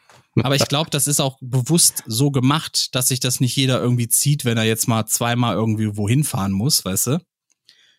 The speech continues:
Speaker 2: Ich glaub, das ist schon, das ist schon, es ist schon nervig, dass man das irgendwie nur mit so einem, ich find's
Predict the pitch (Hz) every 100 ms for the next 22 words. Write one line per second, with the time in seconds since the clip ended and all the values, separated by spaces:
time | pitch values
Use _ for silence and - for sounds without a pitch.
0 | _ _ _ _ - - 143 127 135 -
1 | 135 131 131 175 - 180 175 175 _ -
2 | _ _ 139 160 175 190 170 143 131 -
3 | 98 - 110 113 113 - 98 117 120 120
4 | 110 110 113 104 98 - - - - -
5 | 214 -